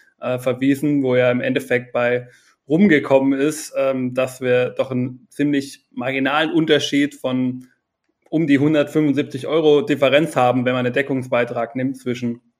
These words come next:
einem Bestands- und einem Neukunde, der einfach der Bestandskunde mehr Geld bringt. Und, äh, das war ja dann quasi der Ausgangspunkt, dass du gesagt hast, „Komm, Andreas, schau mal bei mir im Podcast vorbei“, und, äh, jetzt bin ich hier.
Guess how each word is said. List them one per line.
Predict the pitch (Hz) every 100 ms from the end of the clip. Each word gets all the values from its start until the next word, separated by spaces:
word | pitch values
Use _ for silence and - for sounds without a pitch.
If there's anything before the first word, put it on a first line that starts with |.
| _ _ _ _
einem | - 120 123 120
Bestands- | 120 131 135 139
und | 131
einem | 123 123 123
Neukunde, | 123 151 147 131 127 156 - - _
der | 127 120
einfach | 123 123
der | 117
Bestandskunde | 117 - 123 131 - 123 117
mehr | 117 117
Geld | 123 139 -
bringt. | 123 120 135
Und, | 120 117 117
äh, | 117 110 110 - - _
das | - 123 135
war |
ja | 135
dann | 131 127
quasi | 131 131 131
der | 135
Ausgangspunkt, | 143 151 147 131 - 135 135
dass | 127
du | 135
gesagt | 127 127 135 131
hast, | 123 - - _ _ _ -
„Komm, | 143
Andreas, | 147 139 147 147 143 -
schau | - 139
mal | 135 135
bei | 131
mir | 135
im | 135
Podcast | 127 143 - 143 139
vorbei“, | 143 127 135 143 135
und, | 131 127
äh, | - 120
jetzt | 117 120 -
bin | 143
ich | 135
hier. | 180 127